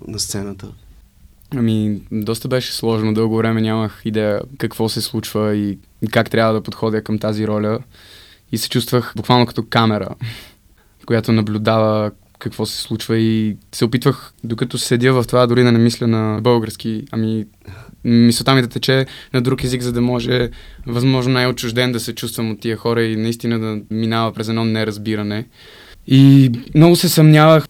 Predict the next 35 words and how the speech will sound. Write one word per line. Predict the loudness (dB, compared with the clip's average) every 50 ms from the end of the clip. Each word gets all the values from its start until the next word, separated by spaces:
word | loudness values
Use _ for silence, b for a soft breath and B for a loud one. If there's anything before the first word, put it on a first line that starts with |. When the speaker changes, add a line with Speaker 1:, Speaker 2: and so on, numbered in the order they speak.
| -2
Speaker 2:
много | 2 4 4 6 4 4
се | 2 2
лутах | 2 2 2 0 0 -2 0 0
и | 0 2 4
на | 4 4 2 2 0
Зафир | -2 -4 -4 -4 -4
постоянно | -4 -6 -4 -2 0 2 2 2 0
съм | 0 0 0
му | 2 2 4 4
мрънкал, | 4 4 4 2 2 0 0 -2 -2 -2 0
„Ама | 0 0 0
тук | 0 2 4 4 4
това | 4 2 0 0 0 0
не | 0 0 2 2 2 0 0
седи | 0 -2 -2 0 2
ли | 2 4
много | 4 4 4 2 2 0 0 -4 -8 -18 -14 -6
клиширано, | -4 -4 -2 0 0 0 0 0 0 -2
тук | -2 -4 -4
някакви | -2 -2 -2 -2 -4 -8
оценчици | -6 -2 0 0 0 0 -2 -4 -6 -6 -2
да | 0 0
има“ | 2 2 2 2 0 0
и | -2
така | -4 -6 -4 -4
нататък. | -4 -2 -2 -2 -2 -2 -4 -6 -8 -16 B B B B B B B B B -4
Защото | 0 2 2 4 6 6
не | 6 6
трябва | 6 6 6 6 6
да | 6 6
е | 4 4 4 2 0 -4 -8 -12
външно, | -10 -6 -2 2 4 4 4 2 0 -2 -2 -4
защото | -4 -6 -6 -6 -8
става | -6 -2 0 2 2 2
много, | 2 2 2 2 0 0 0 -2 -4 -8 -12